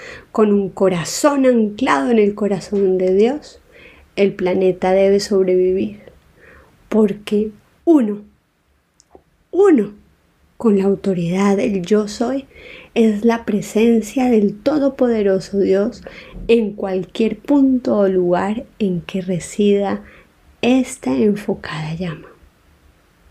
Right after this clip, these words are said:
Y si me permiten, amados amigos, voy a releer esta información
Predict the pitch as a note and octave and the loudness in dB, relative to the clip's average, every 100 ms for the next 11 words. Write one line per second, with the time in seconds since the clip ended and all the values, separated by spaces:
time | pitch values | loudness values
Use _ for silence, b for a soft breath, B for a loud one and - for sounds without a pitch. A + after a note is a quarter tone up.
0 | _ _ _ _ _ _ _ _ - - | _ _ _ _ _ _ _ _ -20 -20
1 | - G#3 A#3 A3 G#3 F#3 F#3 F#3 C4+ F4 | -8 -2 2 2 0 -2 0 0 2 0
2 | - _ _ - E3+ F#3+ G#3 B3+ D4 D4 | -2 _ _ -12 -6 0 0 0 2 2
3 | B3 C#4+ - B B B B B F#3+ G3+ | 4 0 -4 B B B B B 0 2
4 | F3+ F3+ A3 A#3+ A3 F#3+ G3 G3 G#3 - | 2 2 2 4 2 2 4 2 -2 -12
5 | - _ _ _ _ _ _ _ _ _ | -20 _ _ _ _ _ _ _ _ _
6 | - G3+ - - G#3 F#3+ - - _ _ | -2 -2 -4 -8 -4 -4 -6 -12 _ _
7 | _ _ _ _ _ _ _ - G#3 G#3 | _ _ _ _ _ _ _ 0 2 2
8 | G3+ F#3+ - - - - | 0 0 -2 -4 -4 -6